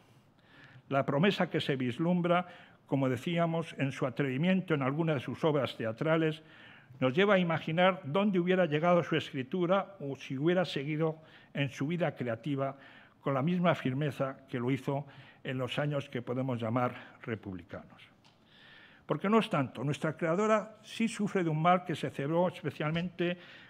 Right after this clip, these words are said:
con las mujeres artistas de esa generación, y es como su impulso creativo va paulit-, paulatinamente desapareciendo.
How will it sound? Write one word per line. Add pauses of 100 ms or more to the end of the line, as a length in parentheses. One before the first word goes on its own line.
con
las
mujeres
artistas
de
esa
generación, (800)
y
es
como
su
impulso
creativo
va
paulit-,
paulatinamente
desapareciendo.